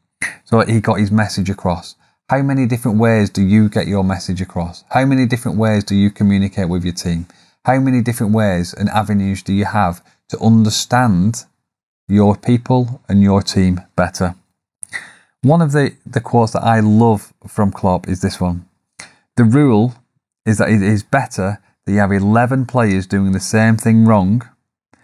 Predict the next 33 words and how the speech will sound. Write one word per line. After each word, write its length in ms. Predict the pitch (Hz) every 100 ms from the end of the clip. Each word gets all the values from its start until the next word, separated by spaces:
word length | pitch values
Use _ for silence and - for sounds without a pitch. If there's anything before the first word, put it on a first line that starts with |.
| _ -
than 180 | 95 -
every 260 | 104 98
player 560 | 104 - 104 90 90 - _ _ -
doing 320 | 101 95 90
what 160 | 90 85
he 60 | 87
wants." 320 | 85 85 -
Teamwork 760 | - 151 156 143 98 92 87 -
was 160 | 98 95
pivotal. 600 | - - 98 92 90 87 _ _ _ _ _ _ -
Teamwork 440 | 135 131 117 - -
is 240 | 110 110 -
pivotal. 540 | - 90 90 90 85 _ _ _ _ _ -
And 100 | 104
he 20 |
wants 240 | 107 - -
everybody 720 | 113 113 107 87 82 85 - _ _ _ -
to 80 | 90
be 140 | 95
doing 540 | 87 95 90 87 87 - _ _ _
the 100 | 90
same 380 | 87 - 87 85
thing. 380 | 82 87 82 85 _ _
And 100 | 101
it's 120 | 98 98
better 520 | 135 101 92 117 117 _ _ _ -
to 80 | 104
be 100 | 104
all 200 | 110 107
doing 240 | 110 107
the 80 | 98
wrong 400 | 95 107 113 107
things 480 | - 107 101 -